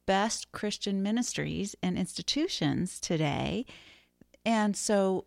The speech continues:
of course, you would think, "Well, I wa-, I wanna learn from them," because they have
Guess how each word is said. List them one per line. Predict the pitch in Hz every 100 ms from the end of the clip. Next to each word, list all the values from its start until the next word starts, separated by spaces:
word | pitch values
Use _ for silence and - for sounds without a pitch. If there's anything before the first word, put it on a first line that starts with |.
| -
of | -
course, | - 233 285 277 190 - -
you | 196 208 208 175
would | - 190
think, | 208 196
"Well, | 196
I | 208
wa-, | 208 202
I |
wanna | 202 202
learn | 202 262 415
from | 226 170
them," | - -
because | 180 180 185 180
they | - 190
have | 190 240